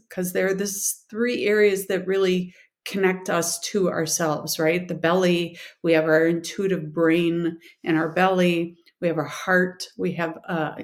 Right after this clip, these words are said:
you know, our heart brain, and then we have our brain brain. So I really touch into all of those. And I'm touching the body, but I'm also in the energetic field. And when you're in the energetic field, you're kind of everywhere,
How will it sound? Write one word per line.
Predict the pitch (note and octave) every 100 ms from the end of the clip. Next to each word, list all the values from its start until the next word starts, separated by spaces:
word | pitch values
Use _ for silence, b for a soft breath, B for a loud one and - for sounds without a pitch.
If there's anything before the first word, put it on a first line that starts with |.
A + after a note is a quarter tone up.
| -
you | F3
know, | D3+ D#3
our |
heart | D3+ - E3+ F3 -
brain, | D#3+ F3 F3 E3+
and | F3 F3+ E3 D#3
then | D3+
we | C#3+
have | D3
our | D3 D3
brain | C#3+ D3 E3+
brain. | D#3+ D#3+ D#3 E3 F#3 F3+ B B B B
So | - E3+
I |
really | E3+ F#3 G3 G3
touch | G3 G3 F3+ F#3
into | F3+ F3 -
all | E3 E3+
of | D#3+
those. | D#3+ D3+ D3+ F3 F3+ - b b b _ -
And | G#3
I'm | G#3
touching | - D#4+ - F4
the | D4
body, | E3+ D#3+ F#3+ A#3+
but | A#3
I'm | A3 G#3
also | G#3 G#3 A3
in | G3
the | F#3
energetic | F3 E3+ D#3+ E3 D#3+ D#3+
field. | - D#3+ - - - b b -
And | F3+
when | F3
you're | F#3 G3
in | A3
the | A3
energetic | G#3+ G#3+ F#3+ G3 F#3+ F#3+
field, | - G3 G#3
you're | E3
kind | - F#3
of | F3+
everywhere, | D#3+ E3 E3 C#3+ C#3 C#3